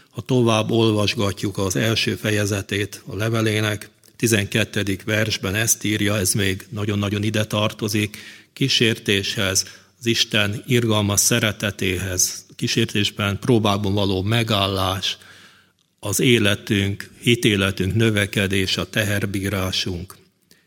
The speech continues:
az Isten jutalma, az életünk irányatán, minden bele van sűrítve ebbe a versbe. Boldog ember az, aki a kísértés idején kitart, mert miután kiállta a próbát,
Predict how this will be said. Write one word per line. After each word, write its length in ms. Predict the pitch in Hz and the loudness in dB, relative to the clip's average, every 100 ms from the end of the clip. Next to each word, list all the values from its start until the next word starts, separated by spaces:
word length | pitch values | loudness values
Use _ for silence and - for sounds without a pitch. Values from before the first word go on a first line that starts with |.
| _ _ _ | _ _ _
az 60 | - | -6
Isten 540 | 107 - 104 98 95 | -4 -4 -2 -2 -4
jutalma, 920 | 117 113 113 101 98 95 92 92 - - | -2 -2 0 0 0 2 0 -2 -8 -14
az 180 | 98 120 | -4 0
életünk 540 | 110 104 92 95 92 | 2 2 0 -4 -4
irányatán, 760 | 113 104 101 98 101 - 92 98 | -2 0 0 0 -4 -6 -2 4
minden 420 | 127 135 120 107 | 6 8 6 4
bele 180 | 107 107 | 4 2
van 200 | 101 95 | 2 2
sűrítve 500 | - 107 101 - 98 | 0 0 -2 -4 -6
ebbe 200 | 95 92 | -4 -4
a 100 | 95 | -2
versbe. 540 | 107 120 107 107 95 - _ - - _ _ _ _ _ - | -2 -2 -4 -6 -6 -8 _ -20 -20 _ _ _ _ _ 2
Boldog 460 | 131 160 131 117 | 6 6 6 6
ember 380 | 123 123 107 107 | 6 4 4 4
az, 360 | 104 127 - - - - - | 4 4 2 -2 -12 -20 -12
aki 260 | 127 117 107 | -6 -2 -2
a 60 | |
kísértés 640 | - 139 - 110 104 104 - | 2 2 4 2 2 -2 -2
idején 460 | 117 110 104 98 98 | 0 0 2 0 0
kitart, 680 | 117 - 110 117 127 - - _ _ _ - _ _ _ _ | -2 0 0 0 -2 -8 -20 _ _ _ -20 _ _ _ _
mert 240 | 113 113 | -4 0
miután 680 | 135 127 120 120 110 104 107 | 4 6 4 4 0 0 0
kiállta 560 | - 139 107 101 104 98 | 2 4 4 0 0 -2
a 60 | |
próbát, 720 | - 110 107 107 107 117 - | 0 2 2 2 0 0 -4